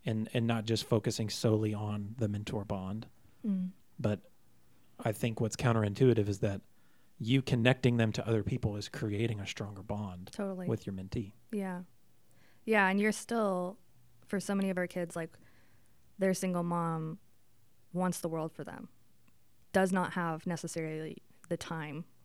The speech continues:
Speaker 2: or the access to provide all the things that she wants for her kid. But maybe it's a simple thing of making a phone call and spending that hour you're gonna go see your kid anyway this one week to, to go and tour a,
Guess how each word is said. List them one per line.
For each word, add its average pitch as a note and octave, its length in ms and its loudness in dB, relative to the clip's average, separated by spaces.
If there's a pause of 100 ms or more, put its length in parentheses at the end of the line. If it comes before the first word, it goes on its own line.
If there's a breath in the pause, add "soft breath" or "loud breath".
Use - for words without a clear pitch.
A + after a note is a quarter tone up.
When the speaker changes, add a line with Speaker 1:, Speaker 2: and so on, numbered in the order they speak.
Speaker 2:
or E3+ 160 0
the D#3+ 180 -2
access D#3 600 -8
to - 120 -8
provide D#3 600 -6
all E3 180 0
the E3 100 -4
things E3 340 -8
that D#3 120 -6
she - 220 -4
wants E3 300 -6
for E3 100 -10
her D#3+ 140 -10
kid. F#3 320 -8 (720 soft breath)
But E3+ 400 2 (560)
maybe F#3+ 320 4
it's F3 100 -2
a F3 60 0
simple E3 400 -2
thing D#3+ 240 -4
of D#3 80 -4
making D#3+ 280 -4
a D3+ 40 -6
phone D#3+ 320 -4
call D3+ 400 -6 (220)
and D#3 440 -4
spending F3+ 360 2
that E3+ 160 -2
hour D#3+ 200 -2
you're E3 200 -4
gonna E3 160 -6
go E3 120 -6
see E3+ 180 -6
your E3 120 -4
kid D#3 220 -4
anyway D3+ 480 -6 (440 soft breath)
this E3 220 0
one D#3+ 220 0
week D3+ 340 -8 (120)
to, D#3 540 -2 (440 soft breath)
to F#3+ 100 2
go E3+ 240 6
and E3 140 2
tour D#3+ 600 0
a, D#3 460 -2